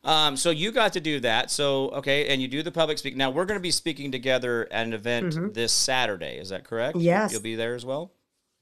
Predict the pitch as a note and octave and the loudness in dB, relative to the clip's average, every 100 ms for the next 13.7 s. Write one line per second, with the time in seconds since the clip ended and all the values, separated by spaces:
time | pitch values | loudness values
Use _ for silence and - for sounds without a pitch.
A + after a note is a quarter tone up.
0 | _ _ _ _ _ _ _ _ _ _ | _ _ _ _ _ _ _ _ _ _
1 | _ _ _ - A2+ _ _ _ - - | _ _ _ -18 -18 _ _ _ -8 2
2 | F#3 F#3 G#3 D4+ F4+ D#4 A#3 F3+ - G#3 | 4 4 4 4 6 8 6 2 2 4
3 | C4 - F#3 G#3+ - B3+ A3+ A3+ A#3 A#3 | 4 2 0 0 2 2 4 4 4 2
4 | G3+ E3+ D#3+ _ F#2 - _ _ - - | 4 2 0 _ -12 -12 _ _ -20 -6
5 | A2+ C3+ C#3+ - D#3 D3 - C#3+ F#3+ G3+ | -2 0 0 0 -2 -4 0 4 6 6
6 | A3 G#3 D#3+ A#2+ A#2 A2+ A2 A#2 C3 B2+ | 6 4 0 0 0 0 -2 -2 0 -2
7 | - A#2+ G#2 A#2+ A#2 C2+ E2 C2 - E2+ | -4 -8 -6 -2 -4 -4 -10 -14 -16 -14
8 | - - G#2 A2+ C3+ - _ _ _ _ | -12 -6 -2 -2 -4 -18 _ _ _ _
9 | _ _ _ G#2+ G#2 - G#3 G#3 G3 C4 | _ _ _ -10 -8 -2 2 6 6 6
10 | C#4+ D4 G3+ F#3 C4 - - G#3 B3+ C4+ | 4 4 6 6 4 -4 0 6 6 8
11 | B3+ A3+ B3 A3 A#3+ G#3 E3+ E3 D#3 - | 6 6 6 6 6 4 4 2 0 -6
12 | _ - G#2 E3 A2+ _ _ _ B2 - | _ -10 -6 -6 -10 _ _ _ -16 -12
13 | A2 - - F3 G3 G3 | -12 -8 -2 2 2 0